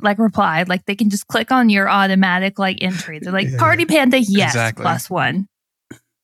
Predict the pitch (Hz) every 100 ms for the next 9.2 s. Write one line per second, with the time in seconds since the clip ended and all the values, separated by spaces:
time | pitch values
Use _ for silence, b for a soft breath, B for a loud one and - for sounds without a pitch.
0 | - - 104 107 98 - 95 _ - 101
1 | 98 98 - - 117 107 101 - 294 254
2 | 202 220 - - 269 _ 285 _ - -
3 | - - 320 _ _ _ _ _ B B
4 | B - 185 120 90 - 160 131 98 -
5 | - - 247 226 220 208 190 185 190 -
6 | - 254 226 226 180 170 165 117 107 92
7 | - _ - 107 98 78 - 95 - 95
8 | - 113 - 143 - 120 113 101 95 -
9 | - -